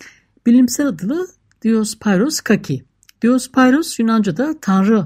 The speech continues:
anlamına gelen Dios ve tahıl anlamına gelen Pyros sözcüklerinden türetilmiş.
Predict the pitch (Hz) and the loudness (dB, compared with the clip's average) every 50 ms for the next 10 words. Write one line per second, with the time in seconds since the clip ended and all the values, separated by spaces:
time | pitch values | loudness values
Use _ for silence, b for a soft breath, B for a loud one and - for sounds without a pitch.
0 | - - _ 135 143 139 135 131 131 131 127 135 139 170 208 208 180 180 233 240 | -4 -10 _ -4 -4 -2 -2 -4 -6 -6 -8 -8 -6 -2 0 0 2 4 4 4
1 | 208 269 302 - - - - _ _ _ _ - 185 180 185 - 175 156 190 226 | 4 2 0 -4 -10 -16 -18 _ _ _ _ -2 -2 -2 -2 -4 -2 -2 0 0
2 | 220 165 139 135 131 131 135 131 123 147 156 233 294 311 294 - - 233 214 190 | -2 -2 -4 -4 -4 -4 -6 -6 -6 -6 -6 -4 -4 -6 -6 -2 0 2 2 2
3 | 165 156 - - - - 139 127 127 - - 139 143 143 143 139 - - 151 127 | 0 -2 -6 -8 -8 -6 -6 -6 -8 -12 -14 -12 -12 -10 -10 -12 -12 -14 -16 -16
4 | - - 131 165 226 294 294 - - | -14 -10 -6 -4 -2 -2 -4 -6 -10